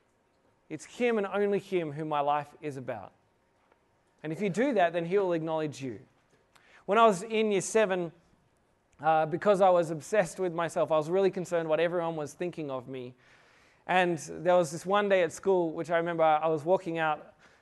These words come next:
of the, the school gates, and I saw my mum standing there, and she'd come to pick me up.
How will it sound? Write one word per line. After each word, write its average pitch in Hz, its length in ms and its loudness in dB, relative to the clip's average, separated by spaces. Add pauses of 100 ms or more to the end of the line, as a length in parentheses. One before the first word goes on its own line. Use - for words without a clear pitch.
(300)
of 147 160 -4
the, 147 300 -2
the 156 80 -8
school 175 220 0
gates, 160 280 0
and 170 40 -6
I 156 40 -6
saw 208 160 -2
my 190 120 0
mum 180 480 0
standing 220 400 -2
there, 139 300 -2 (360)
and 165 100 -8
she'd 208 160 -2
come 226 200 0
to 160 80 -6
pick 202 200 -2
me 175 140 -2
up. 170 380 -2